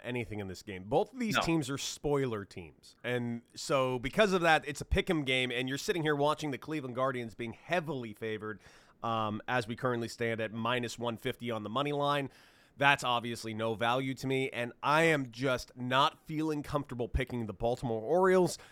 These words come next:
Speaker 1: This is a stay-away game, and quite frankly, most likely a stay-away series for me.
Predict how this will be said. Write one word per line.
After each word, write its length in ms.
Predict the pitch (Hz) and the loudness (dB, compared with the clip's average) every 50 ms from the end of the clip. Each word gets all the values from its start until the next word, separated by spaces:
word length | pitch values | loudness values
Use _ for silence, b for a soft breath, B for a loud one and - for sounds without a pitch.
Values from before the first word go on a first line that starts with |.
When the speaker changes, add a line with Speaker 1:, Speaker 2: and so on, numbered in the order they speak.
| b b | b b
Speaker 1:
This 160 | 180 214 - | 0 0 0
is 140 | 226 214 196 | 0 2 0
a 40 | 208 | 0
stay-away 600 | - - - 214 202 196 196 196 185 190 185 185 | 0 0 2 2 4 4 4 4 4 4 4 4
game, 400 | 165 135 170 170 170 165 165 160 | 2 2 2 2 2 2 2 0
and 160 | 143 139 151 - | -2 -4 -6 -6
quite 300 | - - 247 226 - - | -2 0 2 2 2 4
frankly, 480 | 208 190 180 160 170 170 165 160 - - 156 | 4 4 4 4 2 0 0 -2 -4 -10 -14
most 480 | 175 190 214 220 226 233 220 180 - - | -14 -10 -6 2 6 6 6 6 6 4
likely 420 | 170 170 160 151 131 135 147 131 | 4 4 4 4 4 0 0 0
a 60 | 123 | 0
stay-away 600 | - - - - - 131 127 123 120 113 110 107 | -2 -4 -6 -2 0 2 2 2 2 2 0 -2
series 720 | 104 - - - - 165 165 156 139 117 107 104 98 85 | -4 -6 -8 -6 -2 0 2 2 2 0 -2 -4 -8 -10
for 200 | - - - 101 | -12 -14 -14 -14
me. 80 | 85 67 | -14 -14